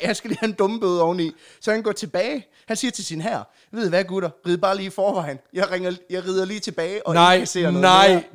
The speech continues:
Speaker 2: nej,
Speaker 1: <laughs>
Speaker 2: din store fede idiot. Hvad
Speaker 1: Så
Speaker 2: fanden laver du?
Speaker 1: Og så går han op og banker på.
Speaker 2: Så er han sådan lidt,
Speaker 1: Ja, så
Speaker 2: "Min
Speaker 1: bliver
Speaker 2: hær, de er skredet,
Speaker 1: <laughs> Ja,
Speaker 2: men jeg
Speaker 1: der
Speaker 2: skal lige have noget mere."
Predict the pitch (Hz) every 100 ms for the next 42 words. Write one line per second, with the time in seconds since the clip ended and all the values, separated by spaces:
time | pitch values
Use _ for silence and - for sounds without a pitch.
0 | 151 175 196 190 175 220 147 147 156 151
1 | - 190 180 208 214 - 170 175 160 147
2 | 123 - - - 185 208 202 180 165 147
3 | - 220 220 202 214 - - 151 143 131
4 | 226 262 - - _ - 160 135 156 156
5 | _ _ _ _ _ - 151 139 - -
6 | 175 190 214 160 165 - 170 175 175 -
7 | 190 185 170 165 190 190 180 175 160 190